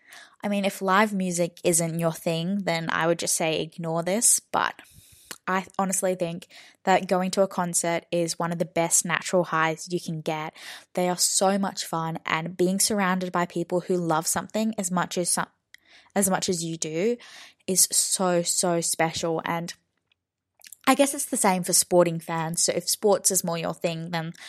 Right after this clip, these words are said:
just pretend I'm talking about sports. But when you go to a concert and you're surrounded by your friends, or you discover a new band, or you'll meet people while you're at the concert, like,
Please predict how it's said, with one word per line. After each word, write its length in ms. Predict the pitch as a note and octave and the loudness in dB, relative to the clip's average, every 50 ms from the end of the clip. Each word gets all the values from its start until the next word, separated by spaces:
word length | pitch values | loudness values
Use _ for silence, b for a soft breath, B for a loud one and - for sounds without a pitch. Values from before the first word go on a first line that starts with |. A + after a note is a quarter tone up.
| B B B B B _ | B B B B B _
just 220 | - E3+ - - - | -4 -2 -2 0 -2
pretend 340 | F3 - - F3 E3 D#3+ | -2 0 2 0 2 2
I'm 100 | F3 - | 0 -2
talking 240 | D#3 F#3 E3 - F3 | -2 -4 -4 -4 -2
about 200 | E3 D#3 - - | -2 -2 -2 -2
sports. 400 | - - - F#3 F3 - - - | -2 0 2 4 4 4 2 -2
But 140 | - - - | -6 -4 -2
when 140 | G#3 G3 F#3 | 0 0 0
you 80 | F#3 | 0
go 200 | F3+ - F#3+ G3 | 2 4 6 6
to 100 | G3 F#3 | 8 6
a 40 | F3+ F3+ | 4 4
concert 460 | - F3+ F3 F3 - - F3+ E3 - - | 4 0 0 0 -2 -2 -2 0 -2 -2
and 100 | E3+ D#3+ | -2 -2
you're 100 | E3 D#3+ | 2 2
surrounded 500 | - - F#3 F3 E3 E3 E3+ F3 E3+ E3+ | 4 4 6 4 4 4 2 0 0 2
by 140 | E3+ E3 | 2 2
your 120 | E3 D#3+ D#3 | 2 2 0
friends, 600 | - - - F3 E3 E3+ E3+ F3 F3+ - - B B B B B B B B _ _ | 0 0 2 2 2 2 -2 -2 0 0 0 B B B B B B B B _ _
or 320 | F#3+ F3+ E3+ E3 E3 E3 B B B B B B | 4 6 6 6 6 4 B B B B B B
you 220 | - F#3+ F#3 F#3 | -2 0 0 0
discover 440 | F3 F#3 F3+ - - G#3+ G#3+ G3+ G#3 | 2 2 2 4 4 4 4 6 4
a 80 | G3+ G3 | 2 2
new 180 | F#3+ F#3+ F#3 | 2 2 2
band, 520 | F3 - E3 F3 G3 F#3+ F3+ F3 E3+ - - - _ | 2 2 2 4 2 2 2 2 2 2 2 2 _
or 360 | F#3 F3+ F3 F3 F3 F3 F3 | 4 6 6 8 8 6 4
you'll 800 | - - F3+ F3+ F3 E3+ E3+ E3+ E3+ E3+ E3+ - F3+ E3+ E3+ - - _ _ - | 2 2 2 4 6 8 8 8 8 6 4 0 -4 -8 -8 -10 -16 _ _ -2
meet 320 | F#3+ F#3 F#3 G3+ - - | 2 4 6 6 4 2
people 340 | - - F3+ F3 - F#3 F3+ | 0 0 0 2 2 2 4
while 140 | F3 F3 F3 | 4 4 4
you're 180 | E3+ F3 - - | 2 2 2 2
at 160 | F3+ - - | 0 0 -2
the 80 | G3 | -4
concert, 500 | F#3+ - F#3+ F#3 F#3+ F3+ - F3+ E3 - | -4 -2 -2 -2 0 0 -2 -2 -2 -2
like, 240 | - F3 F3 E3+ - | -2 -2 -4 -4 -4